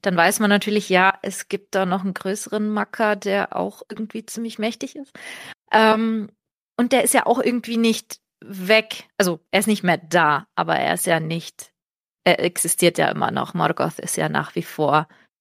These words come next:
irgendwo im Orbit. Und das, das ist ja auch etwas, ne? Da, wer weiß, was, was Sauron letzten Endes anstreben könnte. Und also, ja, ist wahrscheinlich viel zu weit, aber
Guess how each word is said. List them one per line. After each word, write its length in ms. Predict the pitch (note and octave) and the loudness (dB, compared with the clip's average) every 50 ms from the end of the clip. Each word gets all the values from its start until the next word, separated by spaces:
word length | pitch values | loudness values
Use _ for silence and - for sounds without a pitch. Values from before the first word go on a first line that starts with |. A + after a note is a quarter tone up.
| _ _ _ - | _ _ _ 2
irgendwo 460 | G#3+ F#3+ F3+ F3 F3+ - - E3 D#3+ | 4 4 4 4 0 0 4 4 4
im 100 | D3+ D3+ | 4 4
Orbit. 500 | C#3 B2+ C#3+ C#3 - - - E3 - - _ _ _ _ _ _ _ _ _ _ _ | 2 -2 -2 -2 -2 -6 -8 -8 -10 -18 _ _ _ _ _ _ _ _ _ _ _
Und 240 | - - G3+ F#3+ F#3+ | 0 2 4 6 6
das, 220 | F#3 G#3 - - | 4 4 4 2
das 180 | - F#3+ F#3 - | 2 2 2 2
ist 220 | - F#3 - - - | -2 -2 -2 0 2
ja 160 | F3+ F3 - | 2 4 4
auch 180 | - F#3 - - - | 2 2 0 -2 -8
etwas, 440 | D#3+ - - - D#3 D3+ D3+ - | -8 -6 -2 0 0 0 0 -2
ne? 160 | - F#3 G#3+ A3+ | -2 0 0 0
Da, 220 | F3+ D#3+ D#3+ - - - | 0 -2 -4 -8 -8 -2
wer 180 | F3 F3 E3+ | 0 0 2
weiß, 300 | D#3+ E3 D#3+ E3 E3+ - | 4 2 2 2 0 -2
was, 380 | - E3+ E3+ - - - - - | -2 -2 -2 -2 -4 -4 -2 -2
was 160 | F3+ E3+ - | -2 0 2
Sauron 680 | - E3 E3+ F3+ F3+ F3 F#3 F#3+ F#3 F#3 F#3 E3+ D#3+ | 4 6 6 6 4 4 2 2 2 0 0 -2 0
letzten 360 | E3+ F3+ F3+ F3 - - - | 2 2 2 0 -2 -8 -4
Endes 260 | - A#2 F3 F3+ - - | -4 -2 -2 0 0 0
anstreben 680 | - F3 G3 A3 - - - E3+ F3+ F3 E3 F3+ F3 | 0 0 0 0 -2 -2 -2 -2 -2 0 0 -2 -4
könnte. 640 | - - - D#3+ E3 D#3+ - - E3+ D3 C#3+ D3 _ _ _ - - _ _ _ _ _ _ _ _ _ _ _ _ _ _ _ - - | -4 0 0 0 0 0 -2 -2 0 0 0 -2 _ _ _ -20 -20 _ _ _ _ _ _ _ _ _ _ _ _ _ _ _ -10 -6
Und 280 | - D#3+ D#3+ D#3 - - - - - - | -4 -4 -4 -6 -8 -14 -16 -14 -6 0
also, 320 | - - D#3 E3 D#3 C#3 _ _ _ _ _ - | 0 2 2 0 -2 -4 _ _ _ _ _ 0
ja, 200 | E3 D#3+ - - _ _ _ _ _ _ _ _ _ - _ - - - _ _ _ _ _ - | 2 2 2 0 _ _ _ _ _ _ _ _ _ -20 _ -20 -20 -20 _ _ _ _ _ 0
ist 160 | - C4 - | 0 0 2
wahrscheinlich 460 | - B3+ C4+ - A3+ A#3 C4+ - - - _ | 4 2 4 4 2 2 2 -2 -8 -14 _
viel 140 | - D4 D#4 | -8 -8 -8
zu 140 | - - G#3 | -4 2 4
weit, 220 | G3+ E3 E3 - | 4 4 4 2
aber 200 | - - - - | 0 -4 -4 -8